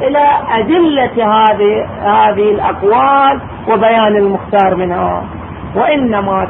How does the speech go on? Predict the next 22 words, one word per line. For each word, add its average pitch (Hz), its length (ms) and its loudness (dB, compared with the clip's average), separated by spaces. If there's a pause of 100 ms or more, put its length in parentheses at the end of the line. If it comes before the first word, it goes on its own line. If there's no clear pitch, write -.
تطرقنا 262 840 0
إلى 226 100 0
أصل 226 500 -2
الموضوع. 180 680 0 (720)
أصل 214 240 -2
الموضوع 233 500 0
شنو؟ 269 400 -4 (220)
أن 220 160 -2
أكثر 214 680 -2
العلماء 208 800 2
قالوا 240 540 2
بأن 202 420 0
الأمر 285 580 2 (440)
يقتضي 208 640 -2
النهي 208 420 0
عن 185 220 0
ضده 247 400 0
العام، 208 640 0 (720)
هذا 226 180 2
هو 202 140 2
أصل 226 500 -4 (220)
الموضوع، 185 460 -4